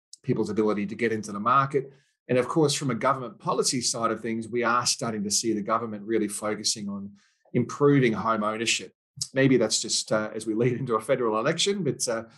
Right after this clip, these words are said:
I think there is some seriousness there from both sides of the political fence to, to help more people get into the market.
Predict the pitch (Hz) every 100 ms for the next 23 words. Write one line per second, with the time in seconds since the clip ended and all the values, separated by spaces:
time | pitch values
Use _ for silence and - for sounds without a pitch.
0 | _ - - 196 165 139 131 135 - 135
1 | 120 117 120 104 - - 113 107 107 110
2 | 110 113 - 104 101 101 95 113 104 104
3 | - 104 101 - - 101 98 92 120 120
4 | 104 101 113 101 95 113 101 101 - 104
5 | 95 98 92 - 95